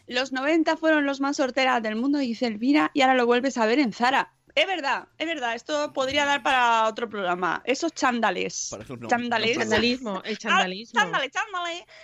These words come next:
Speaker 3: El
Speaker 1: Ese
Speaker 3: chandalismo.
Speaker 1: chándal que ha-, que ahora no sé por qué se ha puesto de moda,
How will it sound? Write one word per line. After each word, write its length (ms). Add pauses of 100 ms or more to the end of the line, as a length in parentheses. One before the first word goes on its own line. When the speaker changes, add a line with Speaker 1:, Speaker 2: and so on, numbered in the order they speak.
(120)
Speaker 3:
El 140
Speaker 1:
Ese 120
Speaker 3:
chandalismo. 460
Speaker 1:
chándal 300 (200)
que 100
ha-, 200 (100)
que 380
ahora 220
no 100
sé 140
por 180
qué 160
se 80
ha 60
puesto 280
de 120
moda, 340